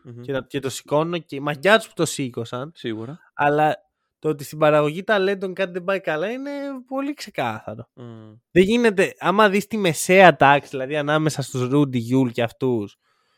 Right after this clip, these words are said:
Speaker 2: και στους, ε, πολύ πιτσιρικάδες που ακόμα δεν θα έπαιζαν εθνική,
Speaker 1: Μμμ.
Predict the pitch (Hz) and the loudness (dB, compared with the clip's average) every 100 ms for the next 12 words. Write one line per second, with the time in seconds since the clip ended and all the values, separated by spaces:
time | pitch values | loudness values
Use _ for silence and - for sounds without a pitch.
0 | _ _ 135 127 - 135 - 131 117 117 | _ _ -4 -4 -2 -4 -2 -2 0 2
1 | 113 110 - 147 139 151 131 - 127 117 | 0 -2 4 4 6 2 -2 -8 -8 -4
2 | 139 135 127 - 127 - 131 123 131 135 | 2 2 2 -4 -4 -2 -4 -2 -2 -2
3 | 131 123 117 110 104 110 - 107 120 _ | -2 -2 -6 -8 -12 -16 -14 -14 -14 _
4 | _ - 113 117 | _ -14 -12 -10